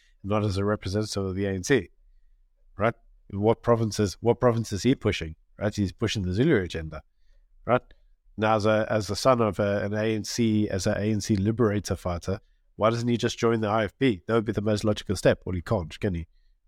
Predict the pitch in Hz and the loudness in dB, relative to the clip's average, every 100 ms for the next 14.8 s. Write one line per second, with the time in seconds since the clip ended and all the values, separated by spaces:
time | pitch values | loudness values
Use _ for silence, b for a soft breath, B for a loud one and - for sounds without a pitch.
0 | - 107 107 98 90 - - 87 85 90 | -10 2 4 4 0 -6 -6 -4 -4 -6
1 | 101 98 98 - 104 92 90 113 85 - | -2 0 0 0 0 0 0 -2 -2 -12
2 | b b b b _ - 120 123 - 110 | b b b b _ -4 0 0 2 0
3 | 117 117 104 110 104 98 131 95 80 _ | 2 2 0 -2 -2 0 0 -2 -8 _
4 | _ _ - 101 117 131 131 123 107 101 | _ _ -8 2 6 6 6 0 -2 -2
5 | 107 104 110 101 113 107 95 95 101 101 | -2 0 0 0 -2 -2 -4 -4 -4 -2
6 | 151 147 107 - - _ _ _ _ _ | -2 -2 -4 -10 -14 _ _ _ _ _
7 | _ _ _ - 170 156 151 147 156 139 | _ _ _ -4 0 2 2 4 4 2
8 | 131 135 131 123 120 120 117 107 113 139 | 0 2 0 0 0 0 0 2 2 0
9 | 104 95 - 90 90 - 87 80 - - | -2 -6 -6 -8 -8 -8 -10 -12 -20 -8
10 | 98 101 117 - 117 107 - 107 104 107 | 0 2 2 2 2 2 0 0 0 0
11 | 110 92 104 92 - 131 123 95 92 87 | -2 -4 -6 -6 -4 -2 -2 -4 -6 -8
12 | 80 _ _ _ _ - 113 120 113 - | -10 _ _ _ _ 0 2 2 0 2
13 | 117 113 98 - - 117 110 - 120 110 | 2 2 -2 -2 2 2 2 -2 0 4
14 | 110 110 - 131 90 - 78 | 4 2 0 -2 -2 -8 -12